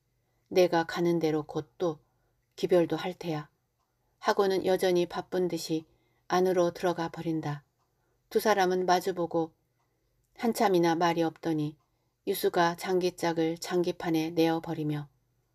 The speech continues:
"무슨 수가 나는가벼?" 하고 눈을 꿈뻑한다.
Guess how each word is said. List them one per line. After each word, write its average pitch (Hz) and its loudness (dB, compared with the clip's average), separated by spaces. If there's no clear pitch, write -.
"무슨 190 -2
수가 180 -2
나는가벼?" 170 0
하고 190 4
눈을 180 4
꿈뻑한다. 170 -4